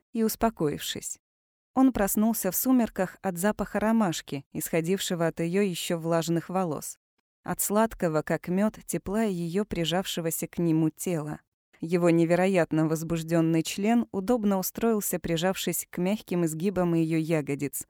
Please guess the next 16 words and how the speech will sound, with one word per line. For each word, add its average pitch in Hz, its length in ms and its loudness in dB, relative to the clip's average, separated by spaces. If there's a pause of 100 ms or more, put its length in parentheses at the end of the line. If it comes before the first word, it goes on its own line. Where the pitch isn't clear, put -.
(240)
Он 202 200 2
пульсировал 190 680 0
от 151 160 -2
первобытной 165 640 -2
потребности 170 760 -2
заявить 180 500 -2
на 160 160 4
неё 165 280 2
свои 165 320 -2
права, 185 460 -2 (260)
защитить 180 640 -2
её, - 280 -6 (420)
любить 202 560 0
её. 131 300 -6 (560)
Она 208 240 2
пошевелилась, 196 920 -2